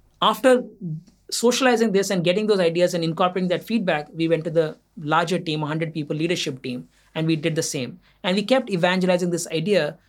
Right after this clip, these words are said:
till it became a part of Fractal's way of working, which is A I engineering and design. So this is, I see the power of brainstorming in the way, take an idea, develop it without killing it. And once it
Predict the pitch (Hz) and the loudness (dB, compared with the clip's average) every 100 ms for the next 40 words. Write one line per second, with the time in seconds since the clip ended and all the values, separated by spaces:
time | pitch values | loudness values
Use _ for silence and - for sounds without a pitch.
0 | _ _ 220 220 180 160 170 185 180 180 | _ _ 2 2 0 -2 0 0 0 0
1 | 160 160 160 - - 175 143 - 160 151 | 2 2 0 -8 -6 -8 -6 -4 -2 -2
2 | 143 135 147 160 147 135 139 147 139 147 | -6 -4 -2 -2 -6 -8 -4 -4 -2 -4
3 | 139 135 147 - _ _ - 156 160 160 | -4 -4 -6 -8 _ _ -4 0 2 0
4 | 165 147 147 147 139 135 143 131 - _ | -2 -6 -4 -4 -4 -4 -6 -10 -14 _
5 | _ - 233 180 240 247 262 226 214 233 | _ -2 0 2 2 2 0 2 0 0
6 | - 294 302 175 185 269 226 156 175 202 | -2 -2 0 2 4 4 2 0 0 0
7 | 202 208 175 156 160 180 190 190 180 165 | 0 0 0 -2 -4 -2 0 0 -2 -4
8 | 165 190 220 - 226 269 277 226 180 165 | -2 0 0 0 0 2 2 2 0 2
9 | 170 170 - _ - 160 175 208 269 247 | 0 0 -6 _ -8 -2 2 4 4 4
10 | 202 160 - - _ _ _ _ - 170 | 2 0 -2 -20 _ _ _ _ -6 -2
11 | 180 226 233 - 226 226 160 143 180 _ | 4 4 2 0 2 2 2 -2 -6 _
12 | _ _ _ - 175 151 160 285 330 214 | _ _ _ -2 0 0 2 2 2 -2